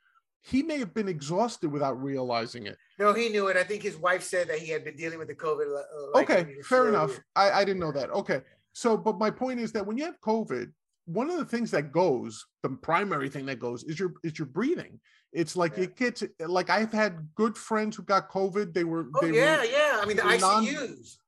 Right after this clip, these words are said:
Speaker 2: It
Speaker 1: yeah,
Speaker 2: was
Speaker 1: they were
Speaker 2: always breathing.
Speaker 1: non-vaxxers. They were
Speaker 2: Yeah.
Speaker 1: non-vaxxers, so they, they got covid. And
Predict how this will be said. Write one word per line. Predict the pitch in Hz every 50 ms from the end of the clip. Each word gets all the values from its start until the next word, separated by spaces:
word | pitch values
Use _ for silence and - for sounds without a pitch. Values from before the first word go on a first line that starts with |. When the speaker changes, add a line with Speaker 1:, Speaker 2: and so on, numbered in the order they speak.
| _
Speaker 2:
It | - 214
Speaker 1:
yeah, | 220
Speaker 2:
was | 202
Speaker 1:
they | 202
were | 196
Speaker 2:
always | 196 185 180
breathing. | 185 185 208 226 247 269
Speaker 1:
non-vaxxers. | 214 196 185 185 185 - - - 196 214 208 - -
They | 180 170
were | 165 -
Speaker 2:
Yeah. | - 170
Speaker 1:
non-vaxxers, | 185 190 170 165 160 160 156 - - 175 190 185
so | - -
they, | 165 156 160 156 151 - _ -
they | 160
got | 156 180 202 196 -
covid. | 151 135 135 139 139 147 147 _ _ _ _ _ _ _ _ _ _ _ - _ _ _ _ - -
And | 170 175 170 170